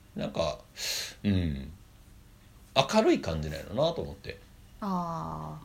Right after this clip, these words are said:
Speaker 2: ー。
Speaker 1: 自分的にはね、
Speaker 2: はいはいはいはい。
Speaker 1: 思うのは。
Speaker 2: うーん。
Speaker 1: うんうん。
Speaker 2: それはめっちゃいいことですよね。
Speaker 1: そうやな。
Speaker 2: うん。そうですか。
Speaker 1: そんな、まあでもなんか僕一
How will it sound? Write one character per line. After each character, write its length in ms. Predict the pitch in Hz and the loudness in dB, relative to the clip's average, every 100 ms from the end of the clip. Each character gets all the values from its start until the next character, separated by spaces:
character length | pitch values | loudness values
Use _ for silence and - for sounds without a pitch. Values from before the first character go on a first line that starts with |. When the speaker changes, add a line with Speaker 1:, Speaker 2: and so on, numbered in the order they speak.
| - | -4
Speaker 2:
ー。 40 | |
Speaker 1:
自 160 | 101 117 | 2 4
分 140 | 120 | 6
的 180 | 120 120 | 4 2
に 80 | 147 | 2
は 80 | - | 0
ね、 160 | - - - - | -6 -16 -20 -10
Speaker 2:
は 180 | 214 196 | -6 -4
い 60 | |
は 220 | 170 175 | -2 -4
い 40 | 170 | 0
は 20 | |
い 20 | |
は 80 | 98 | 2
い。 20 | |
Speaker 1:
思 200 | 95 92 | 6 4
う 20 | 82 | 4
の 140 | 71 | 0
は。 100 | - - - - 196 | -4 -12 -20 -10 -4
Speaker 2:
う 40 | |
ー 20 | |
ん。 40 | 196 | -2
Speaker 1:
う 20 | |
ん 720 | 202 202 196 202 196 196 185 | 0 0 -2 -2 -2 -2 -2
う 600 | 175 82 80 78 156 147 | -2 0 0 0 -2 -2
ん。 40 | 67 | -4
Speaker 2:
そ 140 | - | -2
れ 60 | 294 | 0
は 80 | 233 | 0
め 120 | 190 | -2
っ 40 | |
ち 120 | - 214 | -4 -4
ゃ 80 | |
い 100 | 175 | -4
い 20 | 165 | -6
こ 140 | 180 | -10
と 120 | 180 | -8
で 100 | 156 | -8
す 60 | - | -8
よ 120 | - | -6
ね。 320 | 214 262 269 - - - | 0 2 2 -6 -20 -16
Speaker 1:
そ 180 | - 151 | -2 2
う 60 | 123 80 | 4 2
や 80 | |
な。 100 | 78 85 80 76 - - | 2 2 0 -2 -12 -10
Speaker 2:
う 40 | 190 | -6
ん。 540 | 180 180 180 - 247 - - - - - - - - - - - - - - - - | -6 -6 -8 -12 -14 -18 -20 -20 -20 -20 -20 -20 -20 -20 -20 -16 -16 -16 -20 -20 -12
そ 320 | - 190 180 | -10 -4 -4
う 60 | |
で 100 | 175 165 | -6 -8
す 140 | - | -8
か。 580 | - 156 147 143 151 - - - - | -8 -8 -8 -8 -8 -10 -16 -20 -12
Speaker 1:
そ 200 | - 123 | -2 0
ん 160 | 127 | 4
な、 80 | 120 113 - - - - - 95 | 4 4 2 -10 -16 -16 -4 4
ま 100 | 107 | 6
あ 40 | |
で 60 | 147 | 6
も 140 | 101 | 4
な 140 | 95 | 4
ん 40 | 123 | 4
か 220 | 92 80 | 2 2
僕 300 | 87 117 - | 2 0 0
一 240 | 160 214 | 0 0